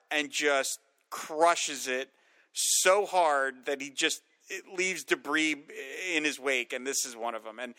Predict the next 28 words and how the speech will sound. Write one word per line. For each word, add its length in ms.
he 140
r-, 320
very 380
rightly 400
earned 420
the 80
Best 240
Supporting 380
Actor 540
Oscar 580
for 140
this 200
role. 320
And, 500
uh, 220
fun 220
fact, 340
he 100
was 180
the 140
first, 640
uh, 60
Martin 300
Landau 320
was 120
the 100
first 380
actor 540